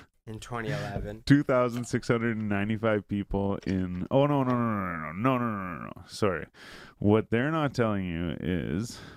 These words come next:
Speaker 2: or what I'm not telling you, I guess, is that it's just a small part of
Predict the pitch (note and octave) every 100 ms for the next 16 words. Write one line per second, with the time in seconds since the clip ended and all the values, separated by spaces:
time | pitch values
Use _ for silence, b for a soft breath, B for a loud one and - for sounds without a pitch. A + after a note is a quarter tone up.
0 | B B B - F2+ F2+ F2 F2 F2+ F2+
1 | E2+ - G2 C#2+ E2 B1+ C#2+ C#2 D#2+ F#2+
2 | - - G#2 F#2+ G#2 B2+ - - _ _
3 | _ _ B B B B B B B B
4 | B B B B - - F2+ G2 F2 G#2
5 | - - B B B B B _ - -
6 | G#2 A2+ G#2+ G#2 G#2 F#2+ - F2 E2 -
7 | - C#2+ C#2+ B1 -